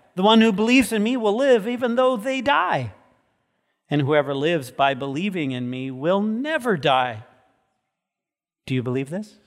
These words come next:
Do you believe this? Do you believe this? He asked. I ask.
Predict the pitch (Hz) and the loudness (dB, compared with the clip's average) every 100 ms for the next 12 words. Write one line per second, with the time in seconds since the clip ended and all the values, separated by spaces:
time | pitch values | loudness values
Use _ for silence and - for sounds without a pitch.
0 | _ _ _ _ _ _ _ _ _ _ | _ _ _ _ _ _ _ _ _ _
1 | _ _ _ _ 170 190 147 113 98 110 | _ _ _ _ -4 -2 -4 -6 -10 -20
2 | - _ _ _ _ _ _ _ _ _ | -20 _ _ _ _ _ _ _ _ _
3 | _ _ _ _ _ - 135 156 196 220 | _ _ _ _ _ -10 -8 -6 -6 -6
4 | 277 - _ _ _ _ _ _ _ _ | -12 -16 _ _ _ _ _ _ _ _
5 | _ _ 180 185 214 220 - _ _ _ | _ _ -6 -4 -4 -8 -20 _ _ _
6 | _ _ _ _ _ _ _ _ _ _ | _ _ _ _ _ _ _ _ _ _
7 | _ _ _ _ _ - 143 175 175 196 | _ _ _ _ _ -4 -2 -2 -6 -12
8 | - | -18